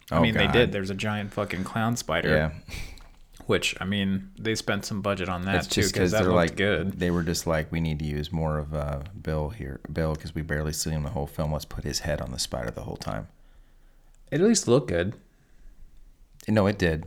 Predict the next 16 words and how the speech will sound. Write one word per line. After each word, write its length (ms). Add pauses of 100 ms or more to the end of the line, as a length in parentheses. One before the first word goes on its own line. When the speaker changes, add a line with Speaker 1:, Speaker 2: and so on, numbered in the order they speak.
Speaker 1:
The 120
resolution. 680
Oh, 220
oh, 160
I 140
should 140
get 80
back 160
to 40
that. 180 (300)
The 280
ritual 420
Speaker 2:
Ben. 140
Speaker 1:
of 140 (200)
Chud. 500 (400)
Speaker 2:
T-, 160